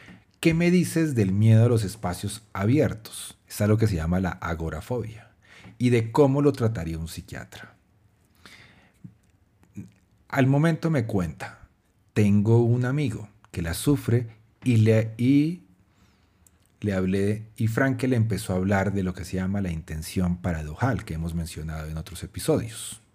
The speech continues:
Y dijo así, "Dile a tu amigo que cuando se sienta ansioso, que salga a dar un paseo y que intente mejorar su historia de, sufriendo más infartos que la vez anterior. Es decir, que sufra cinco infartos.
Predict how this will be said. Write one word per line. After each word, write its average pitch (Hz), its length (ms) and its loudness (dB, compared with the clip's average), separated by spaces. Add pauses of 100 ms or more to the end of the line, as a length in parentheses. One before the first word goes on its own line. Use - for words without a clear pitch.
(420)
Y 101 120 0
dijo 107 240 0
así, - 300 -12 (640)
"Dile 180 280 8
a 202 60 2
tu 202 80 0
amigo 110 380 6
que 131 120 0
cuando 87 300 -2
se 82 140 -12
sienta 101 340 -2
ansioso, 110 580 0 (440)
que 107 140 0
salga 131 400 2
a 143 40 4
dar 135 140 4
un 139 160 2
paseo 113 580 0
y - 80 -6
que 107 120 -2
intente 113 500 2
mejorar 95 500 -2
su - 140 -6
historia 113 640 4
de, 107 240 2 (140)
sufriendo 104 840 -2 (380)
más 113 500 2
infartos 113 640 -2
que 95 120 -6
la 78 120 -4
vez 78 280 -12 (120)
anterior. 92 560 -6 (200)
Es 107 100 -2
decir, 131 280 0 (260)
que - 120 -4
sufra 104 320 -2
cinco 110 340 2
infartos. - 680 -2